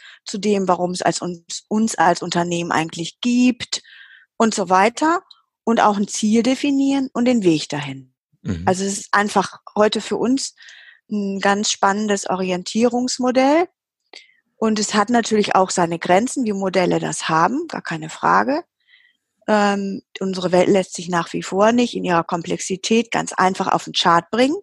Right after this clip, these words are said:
Speaker 2: Mhm.
Speaker 1: Ähm, es gibt, ähm, gleichzeitig aber eben die Möglichkeit damit,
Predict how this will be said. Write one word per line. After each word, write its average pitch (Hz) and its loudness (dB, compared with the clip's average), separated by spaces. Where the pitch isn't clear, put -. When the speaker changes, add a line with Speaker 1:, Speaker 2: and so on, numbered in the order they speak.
Speaker 2:
Mhm. 113 -2
Speaker 1:
Ähm, 202 0
es 196 2
gibt, - -2
ähm, 233 2
gleichzeitig 214 2
aber 202 2
eben 196 0
die 196 -4
Möglichkeit 190 -2
damit, 175 -6